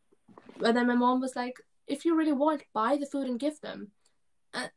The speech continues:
but that's not really the solution because no one's willing to buy the food and give them.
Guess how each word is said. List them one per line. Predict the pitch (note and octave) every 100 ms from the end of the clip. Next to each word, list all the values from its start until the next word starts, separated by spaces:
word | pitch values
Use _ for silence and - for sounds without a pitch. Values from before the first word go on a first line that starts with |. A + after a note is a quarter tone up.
| _ _ -
but | D4+ D#4 B3
that's | D#4 -
not | F#4+
really | F#4 E4+
the |
solution | D#4 C#4+ D#4+ F#4+
because | D#4 D4 C#4+ C4+ _ _
no | A#3+ B3+
one's | D#4 F4 -
willing | A#3+ D4 E4+
to | D#4+
buy | B3 C4+ D4
the | C#4
food | C#4
and | C4 A#3+
give | F4 F#4+
them. | A#3 G#3